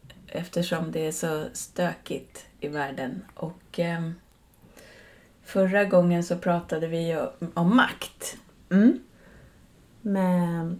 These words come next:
Speaker 2: Åsa Coe.
Speaker 1: Just det. Och hon hade ju lite en annan maktanalys än den man vanligtvis stött på.
Speaker 2: Just det.
Speaker 1: Med makt som något relationellt som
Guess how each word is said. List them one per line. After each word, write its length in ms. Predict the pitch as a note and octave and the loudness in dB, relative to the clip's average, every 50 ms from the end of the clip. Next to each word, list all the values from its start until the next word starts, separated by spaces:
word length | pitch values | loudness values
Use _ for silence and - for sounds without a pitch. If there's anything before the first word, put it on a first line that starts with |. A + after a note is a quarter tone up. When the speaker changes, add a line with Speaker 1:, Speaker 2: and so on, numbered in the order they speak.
| - - | -4 0
Speaker 2:
Åsa 380 | - F3+ F3+ F3+ - G#3+ G#3 - - - - - | 2 2 2 2 0 -2 -2 -2 -4 -16 -16 -8
Coe. 300 | - - F#3 F#3 G3 - - - - - - - _ _ _ - | -2 0 0 0 0 -4 -10 -14 -20 -20 -20 -20 _ _ _ 0
Speaker 1:
Just 320 | - F#3+ A3+ A#3 A3+ - - | 4 6 6 6 6 4 -2
det. 140 | - - F3+ F3+ - - - - - - - - - - - | 0 -2 -2 -2 -6 -12 -20 -20 -20 -20 -20 -20 -20 -16 -6
Och 120 | - F#3+ | -2 0
hon 160 | G#3+ A3+ A3+ A#3+ | 0 2 4 4
hade 180 | B3 A3+ G#3+ | 4 6 6
ju 140 | A3 G#3+ G#3+ | 6 6 6
lite 280 | G#3 G3+ G3+ G3+ - F#3+ | 4 2 2 2 0 0
en 80 | F#3+ | 2
annan 360 | F#3+ F#3 F#3 F#3 G#3+ A3+ A3 | 4 4 4 4 2 2 0
maktanalys 800 | G#3 G3 F#3 F#3 - - F3 F3 F3 F#3 G3+ A#3 A3 F#3+ F3+ - | 0 -2 -2 -2 -2 0 2 4 4 4 4 4 4 2 2 -2
än 100 | E3 E3+ | -2 -2
den 200 | E3+ E3+ E3 E3+ | 0 0 0 0
man 140 | E3 E3 E3+ | -2 -2 -2
vanligtvis 640 | E3 E3+ E3 D#3+ D#3+ E3 - - - E3 E3 - - | -2 -2 -2 -2 -4 -6 -6 -4 -6 -6 -4 -6 -10
stött 340 | - - - D#3 F3 - - | -10 -6 -6 -8 -8 -8 -8
på. 240 | - - F#3+ G3+ - - - - - - - | -2 0 0 0 0 -2 -8 -14 -14 -8 -2
Speaker 2:
Just 280 | A3 G#3+ G#3 G3+ - - | 0 0 0 -2 -2 -2
det. 200 | F#3+ F3+ F3+ F3+ F3+ - - - - - - - - - | 0 0 0 -2 -4 -10 -16 -20 -20 -20 -20 -20 -18 -10
Speaker 1:
Med 400 | - F#3 F3+ F3 E3+ E3 D#3+ D3 | -4 0 2 2 2 0 -2 -4
makt 400 | E3 E3+ E3+ E3+ - - - - | -4 -4 -4 -4 -8 -14 -14 -10
som 240 | - F3 E3 E3 D#3+ | -6 -6 -4 -4 -6
något 260 | D3+ D#3+ F3+ - - | -6 -10 -10 -12 -8
relationellt 840 | - D#3 D#3 D#3 D3+ - - F3 F#3 G3+ G#3 F#3+ - - - - | -8 -6 -6 -6 -8 -8 -6 -4 -4 -2 -2 -4 -6 -8 -10 -10
som 420 | - - E3 D3+ D#3 D#3 - F3 | -8 -6 -6 -6 -6 -6 -8 -10